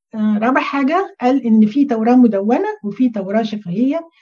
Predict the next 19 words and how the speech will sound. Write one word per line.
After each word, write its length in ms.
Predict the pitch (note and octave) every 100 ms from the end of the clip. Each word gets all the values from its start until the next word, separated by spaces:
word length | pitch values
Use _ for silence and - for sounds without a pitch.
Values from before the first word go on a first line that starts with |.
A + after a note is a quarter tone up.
| _
والتوراة 340 | F#3+ G#3 A#3 D4
الشفهية 720 | B3+ G#3+ G3+ G3 A3+ A3+ F#3+
اللي 260 | F#3+ E3+
هي 440 | A#3 A#3+ A3+ G#3 G#3
كان 240 | A#3+ B3+ A#3+
السيد 440 | G#3 G#3 C4+ C4+
المسيح 540 | G#3 G3+ C4+ C4 - _ _ -
بيحاربها 880 | F3 G#3 - G3 C4 E4 G#3 E3+ - -
وهو 260 | A#3+ A3
على 220 | E3+ E3+ -
الأرض 360 | - B3+ D#4 - _ _ _ _ _ G#3+
مع 160 | G#3
الكتبة 400 | F3+ A#3+ A#3 G3+
الفريسيين، 720 | F#3 - G3+ - G#3+ B3+ C4+
لما 160 | A3 F#3+
يقول 180 | F#3 G3
لهم: 200 | A3+ G#3
"أنتم 260 | F#3+ F#3
تعشر-، 600 | E3+ F3+ E3 - A3+ A3+